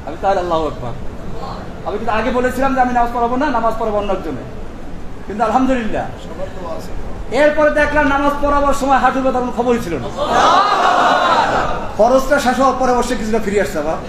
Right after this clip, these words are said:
কিন্তু যতক্ষণ আমি ফরজ সালাতে ছিলাম, অতক্ষণ পর্যন্ত আমার হাঁটুর কোনো ব্যথাই অনুভব হয়নি। এটা আমি একটা চাক্ষুষ দেখলাম এইমাত্র। আমি এরকম আল্লাহকে অনেক দেখে সাহায্য করতে,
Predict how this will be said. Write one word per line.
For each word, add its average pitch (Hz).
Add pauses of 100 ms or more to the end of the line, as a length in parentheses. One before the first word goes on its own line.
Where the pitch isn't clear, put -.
(1040)
কিন্তু 220
যতক্ষণ 294
আমি 294
ফরজ 294
সালাতে 285
ছিলাম, 320 (640)
অতক্ষণ 320
পর্যন্ত 285
আমার 269
হাঁটুর 240
কোনো 240
ব্যথাই 247
অনুভব 226
হয়নি। 135 (2250)
এটা 180
আমি 202
একটা 208
চাক্ষুষ 240
দেখলাম 165
এইমাত্র। 160 (1600)
আমি 160
এরকম 208
আল্লাহকে 214
অনেক 226
দেখে 214
সাহায্য 185
করতে, -